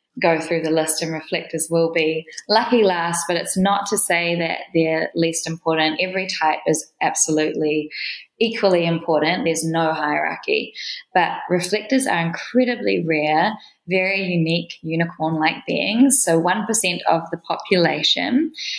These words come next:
When I'm talking about the energy type, just remember I am referring to the aura. And as a reflector,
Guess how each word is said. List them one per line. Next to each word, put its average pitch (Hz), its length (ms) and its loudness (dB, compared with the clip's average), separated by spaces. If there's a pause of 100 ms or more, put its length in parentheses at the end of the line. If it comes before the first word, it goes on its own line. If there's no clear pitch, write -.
(160)
When 196 260 4
I'm 226 160 0
talking 185 400 0
about 165 400 -2
the 156 420 0 (400)
energy 190 280 2
type, - 260 -2
just 175 180 0
remember 170 320 0
I 160 140 -2
am 160 240 -2
referring 170 460 -2
to 190 120 -2
the - 220 -2
aura. 160 480 0 (140)
And 170 300 2 (100)
as 233 180 0
a 285 100 2
reflector, 185 960 -2